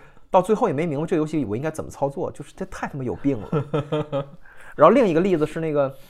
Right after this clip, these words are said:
Speaker 1: 就是那个龙珠。
Speaker 2: 嗯。
Speaker 1: 龙珠有很多很多的游戏，我说的那个是一个，它是这样的，就是它这个界面儿是一个地图，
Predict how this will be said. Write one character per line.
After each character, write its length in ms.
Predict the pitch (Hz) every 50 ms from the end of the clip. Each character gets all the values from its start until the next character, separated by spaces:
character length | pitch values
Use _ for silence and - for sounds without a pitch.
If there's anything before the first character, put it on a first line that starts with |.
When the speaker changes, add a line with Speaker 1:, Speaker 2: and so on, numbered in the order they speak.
| - - - - - - _ _ _ - - _ _ - - - - - - - - - - - - -
Speaker 1:
就 120 | - - 147
是 40 | 151
那 40 | 165
个 60 | 151
龙 260 | 127 110 117 143 170
珠。 380 | 160 160 165 175 175 165 - - -
Speaker 2:
嗯。 180 | 117 107 98 92 - - - - - - - - - - - - - _ _
Speaker 1:
龙 260 | - 127 160 226 254
珠 180 | 208 233 240 254
有 160 | 208 147 110
很 300 | - - - - - 95 98
多 140 | 151 196
很 140 | 190 - 110
多 180 | 85 98 95 87
的 40 | 90
游 140 | 82 76
戏， 240 | 73 - - 71 - - - - - - - - - - -
我 260 | - 113 110 107 95
说 280 | 90 - - 196 202 208
的 80 | 202
那 180 | 180 180 175 151
个 160 | 123 117 107
是 240 | - - - 147 117
一 100 | 107 117
个， 400 | 135 131 117 104 95 82 - - - - - -
它 120 | - -
是 120 | 156 156 175
这 80 | 196
样 240 | 196 165 131 92 85
的， 40 | 92
就 140 | - - 139
是 340 | 143 143 131 127 117 - - - - - - - - - - - - - - _ - - - - - - - -
它 100 | - 175
这 80 | 175 180
个 60 | 175
界 200 | 180 - 214 190
面 160 | 185 220 240
儿 240 | 185 143 107 90 -
是 240 | - - - 151 131
一 60 | 120
个 100 | 131 147
地 140 | - 185 151
图， 340 | - - 82 85 98 -